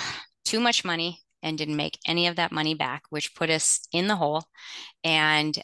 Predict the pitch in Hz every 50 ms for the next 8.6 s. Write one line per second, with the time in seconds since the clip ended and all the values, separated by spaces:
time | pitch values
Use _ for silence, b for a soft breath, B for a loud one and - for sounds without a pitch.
0 | - - 156 147 147 143 143 156 165 170 180 175 - 175 175 185 170 160 151 156
1 | 165 - - - - - - - 143 143 143 139 139 139 - - - 160 156 151
2 | 151 147 147 139 156 156 156 151 156 180 190 170 156 156 156 151 156 175 185 -
3 | - - B B B B B B - 160 151 147 143 143 139 139 139 143 139 139
4 | 143 147 165 - - 156 147 147 147 147 147 143 143 - - - - - 139 -
5 | - - - - - - - _ _ - - 165 165 156 147 160 165 170 - 180
6 | - - 170 156 160 175 - - - 160 156 - 160 156 156 160 156 - - -
7 | - - 151 - - - 175 190 196 196 165 160 160 160 156 156 - - 147 -
8 | - 151 147 - 151 147 143 - 147 160 196 208